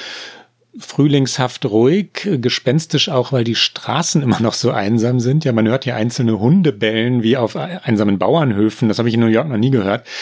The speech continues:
Nachts, dass dann ein einsamer Hund bellt und ansonsten ist es ruhig.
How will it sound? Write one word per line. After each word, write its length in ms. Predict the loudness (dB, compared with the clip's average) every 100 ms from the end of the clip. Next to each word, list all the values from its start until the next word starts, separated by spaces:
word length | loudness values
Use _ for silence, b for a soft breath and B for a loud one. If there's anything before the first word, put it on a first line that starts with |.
| B B
Nachts, 340 | -8 -8 -10
dass 120 | -8
dann 160 | -4 -2
ein 80 | 0
einsamer 380 | 0 2 0 2
Hund 280 | 0 0
bellt 240 | -2 -2 0
und 80 | 0
ansonsten 440 | 2 0 0 -4
ist 120 | -2
es 140 | 0 2
ruhig. 360 | 2 2 -2